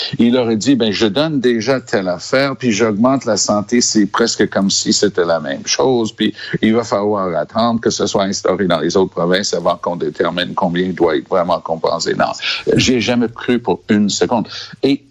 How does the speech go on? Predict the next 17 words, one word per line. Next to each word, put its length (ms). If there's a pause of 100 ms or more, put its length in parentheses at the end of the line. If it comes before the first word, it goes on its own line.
c'est 260
ça 220
l'art 320
de 100
faire 180
de 60
la 100
politique, 520 (420)
euh, 160 (320)
comme 240
le 80
Parti 340
libéral 380
du 140
Canada. 420 (680)
C'est 280
toujours 680